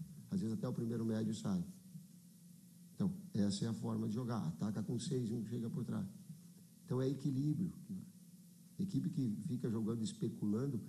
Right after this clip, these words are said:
Corinthians não especula. Corinthians propõe jogo.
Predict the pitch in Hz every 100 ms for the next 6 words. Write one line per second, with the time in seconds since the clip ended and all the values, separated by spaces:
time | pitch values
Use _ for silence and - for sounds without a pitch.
0 | - - - - 120 127 151 135 139 139
1 | 123 - 131 - 131 143 131 90 - -
2 | - - - - - - - - 107 104
3 | 151 147 - - 135 - 127 135 123 95
4 | 117 120 95 -